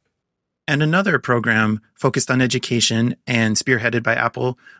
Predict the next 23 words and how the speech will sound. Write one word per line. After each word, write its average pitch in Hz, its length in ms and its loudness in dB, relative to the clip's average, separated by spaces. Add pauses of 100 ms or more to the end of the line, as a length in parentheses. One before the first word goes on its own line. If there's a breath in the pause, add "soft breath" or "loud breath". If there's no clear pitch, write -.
was 123 240 0
the 127 240 2
Apple 160 280 0
Distinguished 151 720 0
Educator 127 480 0
Program 101 540 0
starting 107 560 -2 (100)
in 110 240 2
nineteen 120 300 0
ninety-four. 113 580 0 (480 soft breath)
And 131 180 -2
this 139 160 0
was 143 220 0
to 127 160 -2
recognize, 117 920 0
uh, 110 200 0
K 135 180 -2
through 123 160 -2
twelve 120 360 -2
or 127 140 0
even 117 220 0
higher 123 220 0
education, 117 760 -2